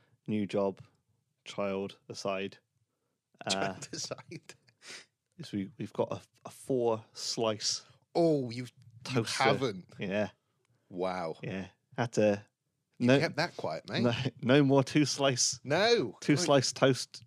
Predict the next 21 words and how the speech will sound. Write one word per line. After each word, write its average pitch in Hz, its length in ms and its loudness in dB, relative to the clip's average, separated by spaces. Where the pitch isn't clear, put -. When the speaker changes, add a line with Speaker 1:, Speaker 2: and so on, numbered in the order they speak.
Speaker 1:
in 123 120 0
our 131 200 6
household. 107 500 0
Speaker 2:
Wow. 139 420 -8
Speaker 1:
Yeah, 127 260 2
no, 117 260 4
four 139 160 2
slices. 107 600 -2
Speaker 2:
That's 143 240 -8
amazing. 113 580 -8
Speaker 1:
Uh, 110 260 4
I'll 135 60 2
be 156 120 6
honest, 104 260 4
the, 117 160 4
the, 117 180 4
the 123 200 -6
main 135 240 2
reason 110 360 0
was 107 360 -2
because 107 400 -6